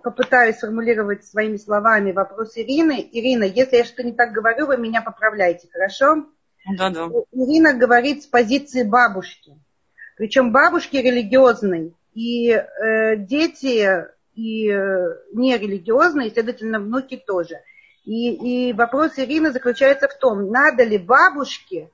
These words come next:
Speaker 1: и, и ей, естественно, это хочется сделать, воспитывать детей религио-, внуков религиозными.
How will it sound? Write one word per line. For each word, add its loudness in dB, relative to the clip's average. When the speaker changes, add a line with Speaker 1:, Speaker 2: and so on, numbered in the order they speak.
Speaker 1:
и, -8
и -12
ей, -8
естественно, -8
это -6
хочется -6
сделать, -8
воспитывать -8
детей -4
религио-, -6
внуков -4
религиозными. -8